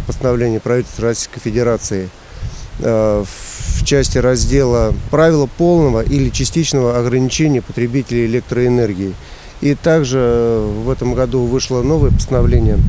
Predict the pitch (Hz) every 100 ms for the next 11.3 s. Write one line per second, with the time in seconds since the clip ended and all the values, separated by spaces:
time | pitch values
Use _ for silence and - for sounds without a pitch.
0 | - - - - - 117 120 120 - 151
1 | 123 131 - - - - 160 175 - 110
2 | 107 117 120 117 110 104 123 117 120 113
3 | 107 - - - - - - - - 135
4 | 143 127 135 - 135 131 123 135 - 143
5 | 139 139 147 175 147 107 - 123 139 123
6 | 113 104 - - - 160 131 110 - -
7 | 147 123 123 - 139 139 170 135 - 123
8 | 123 120 113 123 101 92 - - - -
9 | 127 139 147 120 147 143 131 123 107 -
10 | 127 - 147 160 180 185 - 139 117 113
11 | 110 107